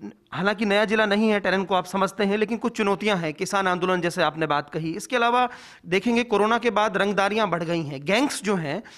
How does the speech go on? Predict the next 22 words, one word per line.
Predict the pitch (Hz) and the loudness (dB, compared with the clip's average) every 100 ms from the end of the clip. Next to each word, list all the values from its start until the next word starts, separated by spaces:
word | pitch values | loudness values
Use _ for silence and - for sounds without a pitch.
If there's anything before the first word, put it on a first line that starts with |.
| - - | -10 -4
वो | |
फिरौतियां | 202 190 185 226 208 | -2 0 2 2 2
मांग | 190 190 | 2 4
रही | 196 202 | 2 2
हैं, | 202 | 0
बहुत | 170 180 | 0 -2
सारे | 185 180 | -2 -2
ऐसे, | 175 196 | -4 -8
अ, | 175 - - 143 85 - - 170 - | -12 -18 -12 -10 -12 -18 -18 -18 -14
सा-, | - 156 | -4 0
मामले | 160 170 | 0 0
सामने | 175 151 165 | -2 -2 -2
आए | 131 131 | -4 -6
हैं, | 127 127 - - | -10 -16 -20 -16
तो | - | -10
क्या | - 262 | 0 0
प्राथमिकताएं | 214 185 180 - 185 | 2 -2 -4 -2 0
हैं | 190 233 | 2 0
और | 226 | 0
इनको | 254 233 254 | 0 0 0
कैसे | 202 190 | -2 -2
निपटेंगे? | 202 - 151 127 | -4 -4 -8 -10